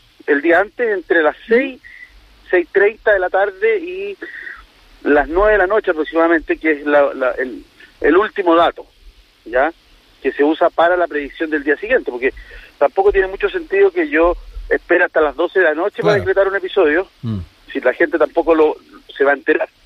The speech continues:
Speaker 2: Claro.
Speaker 1: Eh, entonces, ahí es donde, eh, se hace, eh, este, esta predicción, que tiene que ver con lo que va a pasar posterior a las doce de la noche, eh, y por supuesto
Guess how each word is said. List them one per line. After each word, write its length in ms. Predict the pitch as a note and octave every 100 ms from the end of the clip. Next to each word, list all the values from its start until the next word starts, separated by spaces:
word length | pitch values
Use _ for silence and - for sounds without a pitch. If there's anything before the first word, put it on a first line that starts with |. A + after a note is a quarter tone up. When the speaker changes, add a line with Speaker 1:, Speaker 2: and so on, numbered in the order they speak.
| -
Speaker 2:
Claro. 260 | E3+ B2+ F2 _ - - _ _ - - - - - - -
Speaker 1:
Eh, 280 | - A#2+ A#2+
entonces, 460 | C3 - G3 G#3+ G3 - - -
ahí 280 | D#3+ F#3+ C4+
es 120 | D4
donde, 420 | B3 A#3+ A#3 C4 - _ _ _ _ _ _ _ _ _ - - _ - -
eh, 400 | B2 A#2 A2 - -
se 80 |
hace, 580 | C#3+ D#3+ F#3+ F#3 D3+ D3
eh, 40 | -
este, 400 | - C#3 - -
esta 160 | D3+ D#3+
predicción, 520 | D3+ D3 - D#3 E3+ - - - - - -
que 120 | D3
tiene 200 | E3+ G3+
que 80 | F#3
ver 140 | G3
con 160 | - F3
lo 80 | D#3
que 80 |
va 80 | D#3+
a 40 | E3+
pasar 260 | D#3 F3+ - - - _
posterior 440 | - G#2+ G#2 G2+ D#3
a 40 |
las 100 | F#3
doce 180 | G#3 G#3
de 80 | A3
la 100 | A3+
noche, 340 | B3+ C4+ C#4 - _ _ _ _ -
eh, 160 | E3+ -
y 120 | F3+
por 140 | E3+
supuesto 420 | - D3+ D#3+ -